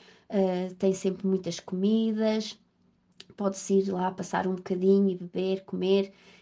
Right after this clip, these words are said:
e tem, eh, diversões para as crianças também.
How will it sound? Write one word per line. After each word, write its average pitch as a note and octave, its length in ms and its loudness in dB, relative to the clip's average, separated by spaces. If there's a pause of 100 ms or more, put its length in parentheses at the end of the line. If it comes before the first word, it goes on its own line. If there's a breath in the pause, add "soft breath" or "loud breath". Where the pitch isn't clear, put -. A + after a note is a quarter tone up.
e A3+ 100 -2
tem, F#3+ 440 0 (100)
eh, F#3+ 220 0
diversões F#3+ 800 2
para F#3 240 -2
as F3+ 120 -8
crianças F3 600 -4
também. F3+ 720 0